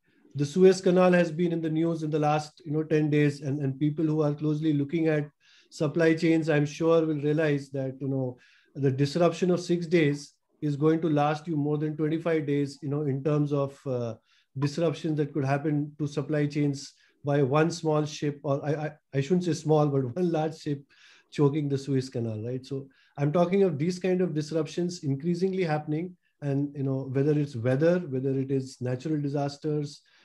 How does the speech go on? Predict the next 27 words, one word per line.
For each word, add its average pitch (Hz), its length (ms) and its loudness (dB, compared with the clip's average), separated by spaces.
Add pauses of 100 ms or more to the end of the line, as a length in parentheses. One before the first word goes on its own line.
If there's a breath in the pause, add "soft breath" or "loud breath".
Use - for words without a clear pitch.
(140 soft breath)
whether 151 320 4
it 160 140 0
is 147 100 0
a 151 60 0
pandemic 147 540 0
of 131 140 -4
this 143 220 -4
nature, 143 380 -2 (480)
uh, 135 240 -4
but 151 280 0
clearly 190 600 2
the 143 200 -2
number 175 400 4
of 180 120 2
disruptions 175 520 -4
predicted, 156 720 -2
uh, 143 140 -2
you 139 80 0
know, 151 140 -2
is, 131 340 -6
is, 127 280 -8
is 123 220 -6
important, 147 640 -2
is 123 200 -8
going 156 200 -2
to 156 80 0
increase, 131 540 0